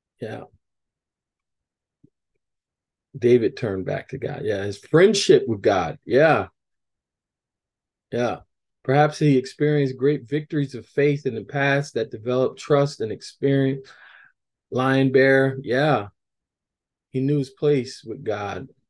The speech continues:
Okay. He's faithful. God underst-, David understood God's faithfulness, steadfast love.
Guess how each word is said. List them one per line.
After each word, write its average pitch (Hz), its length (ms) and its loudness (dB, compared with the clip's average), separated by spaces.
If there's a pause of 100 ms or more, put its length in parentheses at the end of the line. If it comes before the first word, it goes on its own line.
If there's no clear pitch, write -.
Okay. 123 560 0 (640)
He's - 160 -20 (180)
faithful. 139 600 4 (840)
God 127 220 2
underst-, 131 420 -2 (320)
David 127 300 0
understood 139 480 -2
God's 131 300 -4
faithfulness, 127 800 -4
steadfast 123 720 -4
love. 120 360 -2